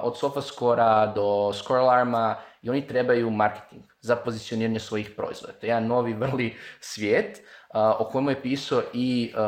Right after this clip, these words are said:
Joa Wilner na svom članku u Mediumu, koji možete naći u linku na najavi na ovaj podcast, gdje on zapravo govori o jednom vrlo realnom problemu koji nije samo u Hrvatskoj prisutan, nego i u svijetu, a to je da kad tehnološka firma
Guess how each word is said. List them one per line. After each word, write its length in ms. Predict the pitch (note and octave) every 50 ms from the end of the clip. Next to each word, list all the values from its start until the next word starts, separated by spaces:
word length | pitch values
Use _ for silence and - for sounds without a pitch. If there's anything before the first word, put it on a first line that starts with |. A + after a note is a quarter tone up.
| G#2+ G#2+ G#2+ A2
Joa 220 | B2+ C3+ C3 B2
Wilner 420 | A2+ B2+ B2+ B2+ A#2+ A2 G#2 G2 G2+
na 200 | G#2+ A2 A2 G#2+
svom 240 | G#2+ - - A#2 A2
članku 480 | - - A#2 A2 A#2 A#2 - - A#2
u 60 | A2+
Mediumu, 360 | A2+ A2+ A#2+ A#2 A2+ G#2+ G2+ G2+
koji 140 | G#2 G#2+
možete 260 | G#2+ A2+ A2+ - - A2
naći 300 | G#2+ A2 A2 - - A2
u 40 |
linku 400 | G#2+ A2 A2+ A#2 A2+ - - G#2+
na 80 | G2+ G2+
najavi 520 | G#2 G#2+ A2+ A2+ A2 G2+ G2 G2+ - - - - _ _ _ _ _ _ _ _ _ _ _ _ _ _
na 160 | - A2 A2+
ovaj 200 | A#2 A2+ F#2+ -
podcast, 440 | - D3+ F3+ - - E3+ - - - - - - _
gdje 120 | B2+ D3
on 40 | D3
zapravo 600 | C3+ C#3 C#3+ C#3 F3 D3+ C#3 C3 B2+ A#2 A2 - - - _ _
govori 240 | - B2 B2+ C#3+ C#3+
o 40 | C3+
jednom 360 | C#3 C#3 C#3 B2+ B2 A2+ - -
vrlo 340 | A2 G#2+ A2 C3 D3+ D3+ C#3
realnom 320 | B2 B2 C3 C3 B2 A2+
problemu 640 | - A2+ G#2 G2+ G2 G2+ A2 C3 F3+ G#3+ A3 - - - _ _
koji 840 | - - A#2 A#2 A#2 A#2+ A#2+ A#2 A#2 A#2 A2+ A2 A2 G2+ F#2+ G2+ _ _
nije 280 | A2 G#2+ A2 A#2 A2+ A2
samo 320 | - - A#2 A2+ A2 G#2
u 20 |
Hrvatskoj 640 | G2 - C3+ C3+ A#2+ G#2 - - - C3+ C#3 E3+ F3+ F3+
prisutan, 480 | - B2 A#2+ - - C#3 - D#3+ D3 A#2+
nego 220 | A2 A2+ A2 G#2+
i 40 | G#2
u 60 | G2+
svijetu, 500 | G2+ G2+ - G#2+ A2 G#2+ - - A3+ B3+ - - - - - - - - _
a 180 | - G#2+ G#2+
to 80 | - C#3+
je 60 | D3
da 280 | C#3 A2+ A#2+ C#3 - - -
kad 220 | C#3 B2 - -
tehnološka 400 | - A#2 - - A#2 - - F2
firma 460 | - - A2+ A2 G2+ G2+ A2+ D#3 F#3